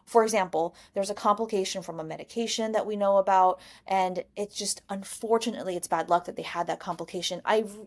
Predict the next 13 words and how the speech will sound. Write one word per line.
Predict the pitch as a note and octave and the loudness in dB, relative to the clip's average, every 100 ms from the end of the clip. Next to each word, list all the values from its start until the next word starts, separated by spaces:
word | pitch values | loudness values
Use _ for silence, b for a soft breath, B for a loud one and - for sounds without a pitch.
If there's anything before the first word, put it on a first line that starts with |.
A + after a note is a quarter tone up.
| - | -6
there's | A#3 A#3 | -2 2
not | B3 - | 2 2
much | G#3+ G#3 - | 0 -2 2
that | F#3+ | 2
I | E3 | 2
can | E3+ F3 | -2 -8
do | D#3+ F#3 F3 | -6 -4 -2
to | E3+ | -4
prevent | F#3+ - E3 E3 E3 - | -8 -6 -4 0 -2 -4
a | E3 | -14
complication | - D#3 E3 - D#3 - E3 | -12 -10 -10 -10 -8 -8 -10
like | C#3 - | -12 -12
that. | C#3 - | -12 -12